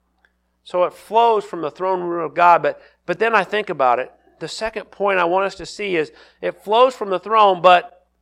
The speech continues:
Jesus delivers it Himself. It flows from the throne of God, and Jesus presents to us the river of God. In that scripture that we read, verse ten, Jesus answered her,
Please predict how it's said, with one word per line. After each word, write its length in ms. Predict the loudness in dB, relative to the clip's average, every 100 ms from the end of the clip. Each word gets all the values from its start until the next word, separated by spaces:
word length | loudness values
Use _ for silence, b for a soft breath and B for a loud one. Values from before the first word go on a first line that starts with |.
| -18
Jesus 640 | -10 -4 -4 -2 -2 -2
delivers 680 | -2 -2 0 4 2 2 -4
it 320 | -6 -8 -12 _ _ _ _ _
Himself. 640 | -18 -14 -12 -12 -14 _ _ _ _ _ _ _ _ _ _ _ _ _ _ -8
It 160 | -8
flows 420 | 2 10 10 10
from 160 | 6 -2
the 100 | -2
throne 320 | 2 4 4
of 120 | 4
God, 260 | 6 8 8
and 180 | 4 -2
Jesus 540 | -4 -2 0 0 -2 -8 _
presents 720 | 0 0 0 2 2 2 -2
to 260 | -8 2 8
us 300 | 8 8 4
the 160 | -2
river 360 | 4 4 6 4
of 100 | 4
God. 360 | 4 4 2 -2 _ _ _ _ _ b b b -2
In 80 | 6
that 160 | 6
scripture 380 | 4 -4 -6 0
that 180 | 0 0
we 80 | 0
read, 340 | 4 6 6
verse 220 | 4 2
ten, 320 | 2 2 2
Jesus 480 | 0 0 0 0 0
answered 460 | 4 4 2 -2 2
her, 400 | 2 2 0